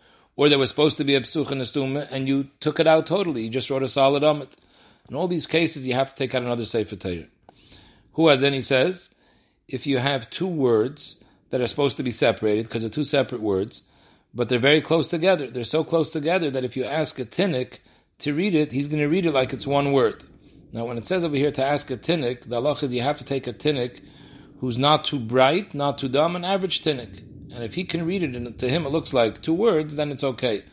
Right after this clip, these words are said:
Otherwise, not. There is a shaila. What happens if you wrote the two words too close, where typically you wouldn't a-, be able to tell that it's two separate words. However,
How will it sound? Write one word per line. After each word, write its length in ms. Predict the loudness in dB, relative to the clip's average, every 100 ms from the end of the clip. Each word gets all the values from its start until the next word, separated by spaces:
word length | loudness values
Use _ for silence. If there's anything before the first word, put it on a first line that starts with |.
| -20 -20 -20 _ -6
Otherwise, 600 | 2 4 6 4 2 -2
not. 280 | -4 -4
There 140 | -8 -6
is 140 | -4
a 40 | -2
shaila. 640 | 0 0 0 0 -2 -8 _ -20 -20 -20 _ _
What 160 | -6 4
happens 440 | 4 4 0 -6
if 200 | -8 -6
you 100 | 0
wrote 220 | 2 2
the 80 | -2
two 180 | -4 -4
words 380 | 0 0 0 -4
too 180 | -10 -8
close, 680 | 0 2 2 -2 -8 -10 -18 _ _ _ _ -6
where 220 | 0 0
typically 520 | 2 0 2 -2 -2
you 120 | 0 0
wouldn't 260 | -2 -2
a-, 160 | 0 -2
be 340 | -2 -4 2
able 200 | 2 0
to 120 | -4
tell 540 | -8 0 4 4 2 -4 -6
that 180 | -4
it's 140 | -4 -4
two 140 | -4
separate 400 | -2 -4 -4 -10
words. 400 | -4 -2 -2 -4
However, 720 | -6 -4 -2 0 2 0 -2